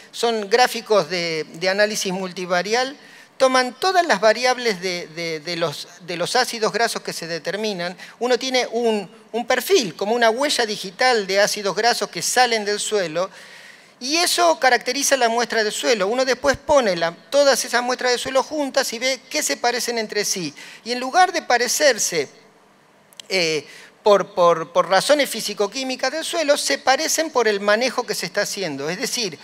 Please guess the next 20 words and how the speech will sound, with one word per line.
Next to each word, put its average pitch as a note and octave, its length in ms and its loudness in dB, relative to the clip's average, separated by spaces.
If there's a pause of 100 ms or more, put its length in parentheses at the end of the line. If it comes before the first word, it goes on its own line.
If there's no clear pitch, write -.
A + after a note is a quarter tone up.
(300)
hay C#4 180 2
una C4 140 2
impronta C#4+ 560 4
biológica B3+ 640 0
que G3+ 220 0
hace A#3 240 4
el B3 100 -2
cultivo C#4+ 560 -4
que A3+ 120 -6
se A3 240 2
expresa D4 760 0 (320)
en G#3+ 160 0
esa A#3 240 4
bioquímica G#3 640 -2
del E3 160 -4
suelo. - 400 -10 (520)
Y D4 100 -2
lo F4+ 140 6
mismo C#4 680 2
cuando, G3+ 640 2